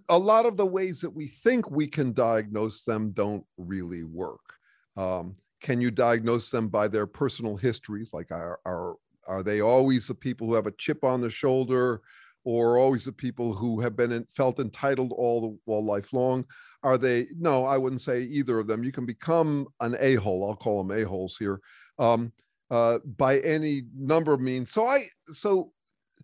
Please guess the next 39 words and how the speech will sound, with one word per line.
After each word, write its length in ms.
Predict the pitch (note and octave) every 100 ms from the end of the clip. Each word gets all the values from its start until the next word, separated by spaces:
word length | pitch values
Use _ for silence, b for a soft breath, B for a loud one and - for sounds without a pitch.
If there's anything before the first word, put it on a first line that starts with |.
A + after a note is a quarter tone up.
| b b -
I 40 |
mean, 120 | F#3+ A3+
I 40 |
could 200 | G#3+ D#3
list, 380 | D#3+ G#3 D3+ -
and 140 | D3
in 80 | D3
the 100 | C#3
second 380 | - F3+ E3+ C#3
chapter 400 | - D3 - B2
of 100 | G#2
my 140 | A#2
book 240 | A#2 B2+ A2
is 80 |
just 240 | - D3+ -
listing 500 | B2+ E3+ - C3 A2 -
all 320 | C#3 D3+ C#3+
of 60 | -
the, 200 | D3 B2 - -
all 200 | D#3 F3+
of 120 | F3
the 100 | C3
ways 420 | C3+ C3 C3 B2+ A2+
in 200 | A2 A2
which, 320 | A2+ - -
actually 220 | C3 -
the 140 | G#2 G2+
third 280 | - C#3 A#2+
chapter, 280 | - G#2+
the 100 | G#2
second 320 | A2 A3 A#3+ F#3
chapter 340 | E3+ D3+ B2+ B B B
is 160 | B2+
why 340 | B2 C#3+ D#3 D#3
people 340 | - D#3 C#3
say 220 | A2 C#3
you 260 | B2 A#2 A#2
shouldn't 540 | A2 - A3+ F3+ C#3+ - _ _
study 500 | - D#3 A2+ F#2+ F2